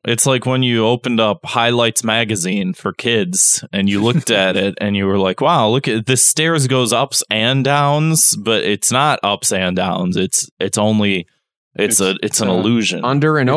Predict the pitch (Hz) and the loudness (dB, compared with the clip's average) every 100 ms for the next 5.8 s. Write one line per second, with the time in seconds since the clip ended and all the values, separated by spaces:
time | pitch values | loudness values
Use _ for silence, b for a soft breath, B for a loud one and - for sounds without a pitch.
0 | 156 107 104 107 98 143 143 - 90 104 | 0 -2 -2 -2 -2 0 0 0 -2 -8
1 | _ 120 120 131 120 - 123 - 127 117 | _ -8 -4 -2 -2 -2 -4 -4 -4 -2
2 | 120 135 127 113 90 95 _ 139 104 95 | -2 -2 -2 -2 -6 -8 _ -6 -4 -2
3 | 107 113 117 135 95 92 - - _ _ | -2 -4 -4 -4 -4 -6 -8 -12 _ _
4 | _ _ _ _ _ _ _ 185 170 135 | _ _ _ _ _ _ _ -4 -2 -2
5 | 160 190 156 151 135 131 120 | -2 -2 0 0 2 2 0